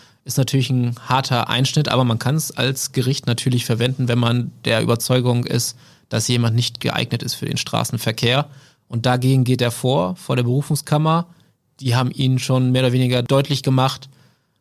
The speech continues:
wollen sie das wirklich durchziehen? Ihre Erfolgschancen sind nicht sehr hoch. Er sagt ja. Klar, man kann, finde ich, auf einer Seite sagen, das ist sein gutes Recht, aber andersrum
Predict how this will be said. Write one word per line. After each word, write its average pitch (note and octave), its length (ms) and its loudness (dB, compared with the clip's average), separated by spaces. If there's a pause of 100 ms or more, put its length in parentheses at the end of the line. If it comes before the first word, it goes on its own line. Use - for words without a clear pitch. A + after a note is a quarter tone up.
(160)
wollen B2+ 180 -2
sie C#3 60 0
das B2+ 100 0
wirklich D3 260 0
durchziehen? D3+ 440 2
Ihre C#3 180 2
Erfolgschancen C3+ 720 0
sind B2+ 320 -4
nicht C3 240 -6
sehr B2+ 200 0
hoch. E3 340 0 (320)
Er A2+ 120 -6
sagt A#2 220 -6
ja. G#2+ 280 -4 (920)
Klar, D3+ 300 0
man F3 100 0
kann, D#3 180 0
finde D3+ 140 0
ich, D3 60 4
auf A#2+ 80 -4
einer D#3+ 220 0
Seite D3 220 0
sagen, C3 300 0
das A#2 140 -2
ist B2 100 -6
sein B2 240 2
gutes B2+ 380 0
Recht, C3+ 360 -2 (380)
aber B2 480 2 (540)
andersrum C#3+ 720 2